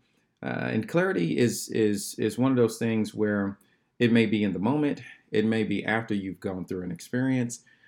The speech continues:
or a situation, but there's always an opportunity to reflect and understand and gain greater clarity. So when I think about clarity, what is the definition of clarity? You know, I, the, the quality of being coherent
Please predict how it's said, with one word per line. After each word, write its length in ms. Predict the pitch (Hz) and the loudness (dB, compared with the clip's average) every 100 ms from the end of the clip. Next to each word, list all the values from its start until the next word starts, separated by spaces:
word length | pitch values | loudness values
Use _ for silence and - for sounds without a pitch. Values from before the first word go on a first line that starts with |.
| _ | _
or 100 | 98 | -6
a 40 | 95 | -2
situation, 720 | 101 - 92 117 123 120 113 | -4 -4 2 2 4 0 0
but 340 | 110 92 - - | 0 -2 -8 -2
there's 260 | 110 104 - | 0 0 -2
always 840 | 123 147 143 131 123 117 - - _ | -2 -2 0 0 2 0 -2 -16 _
an 80 | 104 | -2
opportunity 720 | 98 95 - 98 95 92 92 - _ _ _ | -2 -4 -6 -6 -2 -4 -4 -10 _ _ _
to 260 | - 95 90 | -4 -2 -2
reflect 600 | 90 - 117 110 104 - _ | -6 -2 0 0 -4 -14 _
and 300 | - 98 95 | -6 -4 -4
understand 540 | 101 104 98 - 95 92 | -2 -2 -2 -6 -4 -4
and 80 | 85 | -4
gain 260 | 95 90 | -6 -6
greater 240 | 82 90 87 | -4 -4 -4
clarity. 440 | - 98 90 85 | -4 -4 -2 -6
So 360 | - 110 104 98 - _ _ | -2 -2 -2 -6 -18 _ _
when 100 | 113 | -2
I 80 | 113 | -2
think 240 | 117 185 | 0 -2
about 280 | 180 135 107 | 0 0 0
clarity, 480 | - 113 107 95 90 | -2 0 2 0 -2
what 260 | 87 117 160 | 4 4 4
is 120 | 165 | 0
the 80 | 127 | 2
definition 640 | 113 104 98 95 - 92 | 2 2 -4 -8 -8 -10
of 220 | 87 - | -10 -12
clarity? 540 | - 95 85 - - - | -6 -6 -6 -8 -10 -10
You 160 | 57 58 | -8 -6
know, 300 | 57 57 57 | -6 -6 -8
I, 140 | 58 - | -6 -6
the, 240 | - 107 | -2 -2
the 120 | 85 | -2
quality 500 | 107 - 147 160 156 | -2 0 2 2 2
of 140 | 127 101 | 2 2
being 280 | 104 101 87 | 0 0 -2
coherent 560 | 92 95 107 117 - | -8 -4 -2 -2 -4